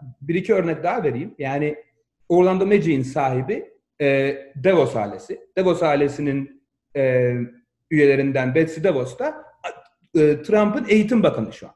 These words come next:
Yani sadece zenginlik olarak da düşünmemek lazım. Çok oyuncuların ve bizim tahmin edemeyeceğimiz güce sahip insanlar bunlar. Yani Denver Nuggets'ın sahibi Amerika'nın en zengin, e, ailesi Wa-, Wal-, Walmart'ın sahibi Walton'ın,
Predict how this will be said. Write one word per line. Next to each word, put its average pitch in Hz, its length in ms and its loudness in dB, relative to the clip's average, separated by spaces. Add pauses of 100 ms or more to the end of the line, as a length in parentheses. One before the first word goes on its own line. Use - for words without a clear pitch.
(140)
Yani 147 440 -2 (120)
sadece 208 380 -2
zenginlik 190 500 -2
olarak 214 320 -4
da 151 80 -2
düşünmemek 156 540 -6
lazım. 117 300 -12 (340)
Çok - 460 0 (200)
oyuncuların 185 680 2
ve 151 120 0
bizim 185 280 -4
tahmin 175 360 -2
edemeyeceğimiz 208 840 -4 (200)
güce 196 200 4
sahip 120 360 -2
insanlar 95 420 -16 (120)
bunlar. 104 260 -16
Yani 123 320 -6 (140)
Denver 180 320 2
Nuggets'ın 190 440 -2
sahibi 151 720 -6 (380)
Amerika'nın 185 640 0
en 214 180 2
zengin, 143 640 0
e, 139 40 -6
ailesi 135 1000 -2
Wa-, 147 300 -2
Wal-, 151 440 2
Walmart'ın 135 600 2
sahibi 120 400 -4
Walton'ın, 131 760 2